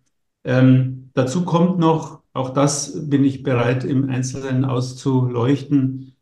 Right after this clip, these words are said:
dass Elsevier ein ganz besonders problematischer Vertragspartner ist. Ähm, das ist vielleicht ein sekundäres Argument, aber nicht ganz von der Hand zu weisen. Und den letzten Punkt, den ich machen würde, ist, dass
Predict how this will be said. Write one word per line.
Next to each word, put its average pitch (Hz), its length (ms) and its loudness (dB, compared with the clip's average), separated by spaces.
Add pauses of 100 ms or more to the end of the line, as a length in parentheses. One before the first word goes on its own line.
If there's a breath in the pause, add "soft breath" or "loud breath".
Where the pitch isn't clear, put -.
(140)
dass 127 140 -4
Elsevier 147 480 0
ein 131 80 -2
ganz 131 280 -2
besonders 135 580 -2
problematischer 120 840 -4
Vertragspartner 120 880 -4
ist. - 460 -6
Ähm, 113 360 0
das 113 220 -2
ist - 500 -8
vielleicht 123 300 2
ein 123 80 -6
sekundäres 131 600 2
Argument, 139 440 0
aber 123 200 -2
nicht 127 220 0
ganz 143 240 -2
von 151 180 -4
der 143 100 -2
Hand 139 160 0
zu 139 140 -2
weisen. 131 560 -2 (640 loud breath)
Und - 500 0
den 123 80 0
letzten 156 300 0
Punkt, 160 200 -2
den 151 120 4
ich 135 80 4
machen 135 320 4
würde, 139 220 4
ist, 139 300 -2
dass - 380 -4